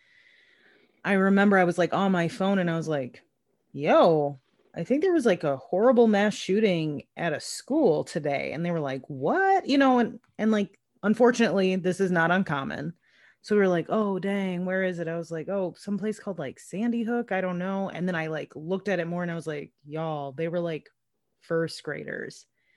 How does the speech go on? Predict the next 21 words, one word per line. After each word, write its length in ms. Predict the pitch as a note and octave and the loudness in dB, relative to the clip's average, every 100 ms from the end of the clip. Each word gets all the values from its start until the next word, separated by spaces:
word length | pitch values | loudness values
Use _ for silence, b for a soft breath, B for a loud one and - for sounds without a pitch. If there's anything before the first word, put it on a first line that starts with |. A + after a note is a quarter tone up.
| _ _ _ - | _ _ _ -8
And 80 | F3+ | -6
everybody 320 | F3+ F3 F3 | -4 -4 -4
was 100 | E3 | -6
just 180 | D#3 - | -10 -16
like, 120 | B2 | -20
"What 380 | B2+ E3 G3 F#3 | -12 -8 -8 -8
the 160 | - - - _ _ | -18 -20 -20 _ _
fuck?" 360 | F3+ E3 D3 - | -4 -4 -6 -8
And 180 | F3 F3 | -4 -4
then 320 | D#3+ D3+ - | -4 -8 -8
because 380 | G3 - A3+ G#3 | -8 -2 0 0
nothing 320 | G3+ F#3+ F3 | -2 -2 -6
came 240 | A3+ C4 | -2 0
of 160 | A#3+ F#3 | 0 0
it, 80 | E3+ | -2
it's 180 | E3+ | -2
like, 140 | F#3+ F3 | -4 -2
"Well, 140 | F#3+ | -4
why? 240 | G3 G#3+ D3+ | -4 -4 -4
What? 320 | F#3 G#3 G3 _ _ _ _ | -2 -2 -2 _ _ _ _
You 280 | F#3 G3 A3 | -8 -2 -2